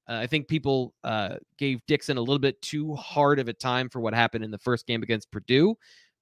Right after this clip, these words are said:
But even if you wanna call it a bounce back from that, he bounced back in a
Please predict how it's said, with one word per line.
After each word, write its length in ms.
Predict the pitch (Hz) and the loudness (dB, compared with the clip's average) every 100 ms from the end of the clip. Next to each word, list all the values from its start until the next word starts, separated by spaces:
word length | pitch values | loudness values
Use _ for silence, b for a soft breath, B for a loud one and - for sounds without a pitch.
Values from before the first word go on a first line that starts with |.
| - | 0
But 220 | 135 - _ _ | 0 0 _ _
even 260 | 139 170 190 | -6 0 0
if 100 | 175 | 0
you 80 | 170 | -2
wanna 180 | 160 151 | -2 -2
call 300 | - 160 143 | -2 0 0
it 60 | |
a 40 | 117 | 0
bounce 340 | 127 139 - | -2 -2 -2
back 240 | 135 135 | -4 -4
from 180 | - 120 | -6 -6
that, 220 | 107 165 - | -2 -2 -2
he 160 | 165 | -6
bounced 400 | 160 127 160 - | -4 -4 -4 -6
back 300 | 120 131 - - | -4 -4 -4 -10
in 140 | 123 | -10
a 140 | 113 | -10